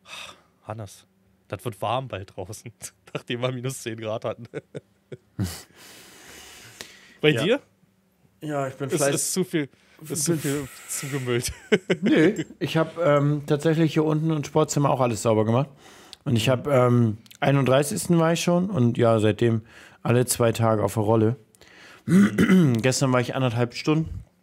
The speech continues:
Speaker 2: waren, glaub ich, fünfundvierzig Kilometer oder so. Und heute sind zwei Stunden auf dem Plan. Boah, doch,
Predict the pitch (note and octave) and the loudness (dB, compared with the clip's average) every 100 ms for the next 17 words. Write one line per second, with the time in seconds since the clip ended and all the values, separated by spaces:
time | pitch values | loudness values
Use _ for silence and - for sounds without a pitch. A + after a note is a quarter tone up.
0 | _ _ _ _ - - - A#2 A2 G#2 | _ _ _ _ -16 -14 -2 2 2 0
1 | A#2+ A#2 G#2 A2 A2 - G#2+ G#2+ A#2+ C3+ | -2 -2 -2 -6 -8 -6 -2 0 0 0
2 | C#3 C#3 D#3 D#3 _ - - - - - | 0 2 0 0 _ -20 -20 -20 -20 -10
3 | G#2 G2+ A2 A2+ A2 G#2 - A#2 - D3+ | -6 -2 0 0 0 -2 0 0 0 -2
4 | C#3 C3+ C#3 C#3 C3+ C#3 C3+ _ _ _ | -2 -2 -4 0 0 2 -2 _ _ _
5 | F#2+ G2 G2+ G2 | -6 -4 -4 -8